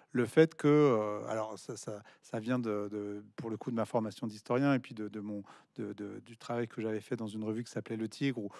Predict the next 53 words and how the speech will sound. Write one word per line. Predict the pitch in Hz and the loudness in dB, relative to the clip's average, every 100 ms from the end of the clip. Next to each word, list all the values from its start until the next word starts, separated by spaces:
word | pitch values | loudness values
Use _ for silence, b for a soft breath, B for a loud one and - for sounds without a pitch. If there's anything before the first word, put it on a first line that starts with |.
| B - | B -14
où | |
je | 123 | -10
travaillais | - 117 | -2 -2
beaucoup | 113 117 | -2 -4
sur | 135 | 0
la | 117 107 | 0 0
question | 113 - 139 | -4 -2 0
de, | 127 110 104 b b b | 2 2 0 b b b
de, | 113 | -6
aussi | 110 - 127 | -4 -4 -6
du, | 113 107 | -4 -6
du | 107 | -6
point | 101 127 | -2 0
de | 120 | 0
vue | 123 | -2
dans, | 131 107 104 | -4 -4 -4
dans | 107 | -4
le | 107 | -4
journalisme, | 117 120 123 127 - | -2 -2 0 0 -2
c'est-à-dire, | 110 113 104 | -6 -6 -6
euh, | 101 | -8
qui | - 127 | -8 -8
parle | 131 135 139 113 b b | 0 2 2 -2 b b
et | 110 | -8
qu'est-ce | 117 - | -6 -2
qu'on | 123 | 0
a | 123 | 0
comme | - 117 | 0 -6
source, | - 143 - | -4 -6 -4
qu'est-ce | 117 | -10
qu'on | - 120 | -6 -6
a | 110 | -4
comme | 110 | -6
données, | 104 110 135 | -4 -2 -2
justement | 120 - 123 | -4 -6 -4
en | 117 | -2
appliquant, | 113 - - 135 | -4 -6 -4 -2
on | |
va | 110 | -2
dire, | 110 117 | -2 -4
des | 107 | -4
règles, | 110 113 107 101 B B - | -2 -2 -4 -6 B B -14
euh, | - | -10
presque | - 110 117 | -6 -6 -6
scientifiques, | - 113 120 - 135 - | -8 -10 -10 -10 -8 -6
euh, | 104 107 B B | -6 -8 B B
au | 107 | -8
regard | 107 113 | -4 -4
journalistique. | 113 113 110 - - - | -2 -4 -6 -8 -10 -8
Et | 104 | -6
en | |
fait, | - 147 | 0 0
dans, | 120 110 | 0 -4